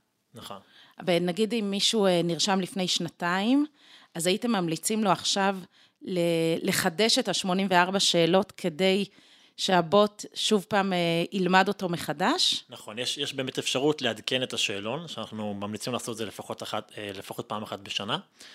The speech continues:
Speaker 1: כי באמת דברים, אה, משתנים, וגם האופי שלך משתנה. אה, כן.
Speaker 2: אנשים, אה, מתעדכ-,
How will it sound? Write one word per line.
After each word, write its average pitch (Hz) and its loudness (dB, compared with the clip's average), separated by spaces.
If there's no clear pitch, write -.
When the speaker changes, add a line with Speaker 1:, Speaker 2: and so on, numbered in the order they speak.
Speaker 1:
כי 120 -10
באמת 170 0
דברים, 123 -2
אה, 113 2
משתנים, 123 0
וגם 95 -4
האופי 127 -4
שלך 135 -8
משתנה. 117 -8
אה, 92 -12
כן. - -16
Speaker 2:
אנשים, 208 0
אה, 196 2
מתעדכ-, - -2